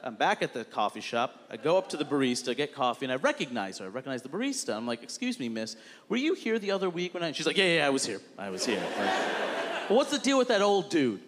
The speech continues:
She's like, "You mean John?" The guy, I don't know his name. "Yeah, what's John's problem?" And she's like, "Well, you should know.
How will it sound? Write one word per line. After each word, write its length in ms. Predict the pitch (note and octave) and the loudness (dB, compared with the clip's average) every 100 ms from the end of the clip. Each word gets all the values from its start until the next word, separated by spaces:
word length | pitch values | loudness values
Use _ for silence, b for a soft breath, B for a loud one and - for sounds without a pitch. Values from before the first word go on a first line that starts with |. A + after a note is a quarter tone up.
| - | -6
She's 80 | C#3+ | -4
like, 160 | B2 | -2
"You 80 | B2 | 2
mean 220 | D3 C#3 | 2 2
John?" 480 | C3 B2+ C#3 F3 F#3+ | 2 4 4 2 -2
The 80 | G3+ | -6
guy, 140 | C4 C#4+ | -2 2
I 20 | C#4+ | 2
don't 140 | C4 | 4
know 140 | G#3 | 4
his 120 | D#3+ D3+ | 4 2
name. 120 | C#3+ | 0
"Yeah, 60 | G#3+ | 0
what's 160 | - | -2
John's 400 | - G3 G3 F3+ | 2 4 4 0
problem?" 520 | - E3 A2+ A2 G2+ F2+ b b b | -2 0 0 -4 -10 -14 b b b
And 80 | C3+ | -6
she's 180 | E3 E3 | -2 0
like, 140 | D3+ - | 0 -2
"Well, 100 | A2 | -8
you 160 | D3 | -8
should 240 | F3+ C3+ B2+ | -4 -4 0
know. 400 | E3+ G#3+ E3 | 2 2 2